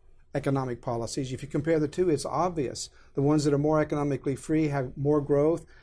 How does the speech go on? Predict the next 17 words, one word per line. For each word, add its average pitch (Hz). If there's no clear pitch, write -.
higher 143
per 151
capita 147
income, 160
uh, 131
higher 151
standards 151
of 143
living. 160
I 135
mean, 143
the 143
evidence 170
is 131
absolutely, 151
uh, 135
undeniable. 120